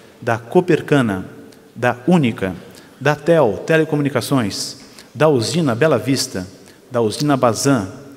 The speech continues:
da Usina Colombo e da Cocan. E ainda do importante apoio da Matsuda, da Cofco Internacional e da Unimed Campinas. Expressamos também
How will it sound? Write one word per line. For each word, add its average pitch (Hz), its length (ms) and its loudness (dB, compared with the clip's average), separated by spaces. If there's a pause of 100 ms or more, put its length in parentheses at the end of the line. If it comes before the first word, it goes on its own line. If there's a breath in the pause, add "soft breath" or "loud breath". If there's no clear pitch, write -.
(260 loud breath)
da 120 140 0
Usina 131 380 0
Colombo 135 580 2 (300)
e 123 40 -4
da 117 160 -4
Cocan. 113 460 -2 (840 loud breath)
E 156 60 0
ainda 190 400 2 (240 loud breath)
do 151 80 0
importante 160 500 0
apoio 151 380 2
da 98 160 0
Matsuda, 180 680 0 (420 loud breath)
da 110 120 0
Cofco 151 560 0
Internacional 139 960 -2 (240 loud breath)
e 139 60 -8
da 143 140 -2
Unimed 107 540 -4
Campinas. 113 600 -8 (640 loud breath)
Expressamos 117 640 0
também 120 480 0